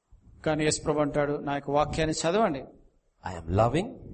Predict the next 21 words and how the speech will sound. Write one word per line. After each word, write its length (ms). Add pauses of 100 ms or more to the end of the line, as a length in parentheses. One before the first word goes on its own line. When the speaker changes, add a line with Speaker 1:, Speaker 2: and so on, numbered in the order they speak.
(600)
Speaker 1:
నేను 280
ప్రేమ 400
గల 100
దేవుణ్ణి. 380 (280)
Speaker 2:
I 40
am 180
righteous. 480 (540)
Speaker 1:
నేను 200 (340)
నీతి 320
గల 200 (440)
దేవుణ్ణి 340
కూడా. 220
Speaker 2:
I 120 (160)
threw 200 (280)
Adam 220
and 180 (160)
Eve 180 (240)
out. 300 (580)
Speaker 1:
నేను 360 (260)
ఆదాము 380
హవ్వని 420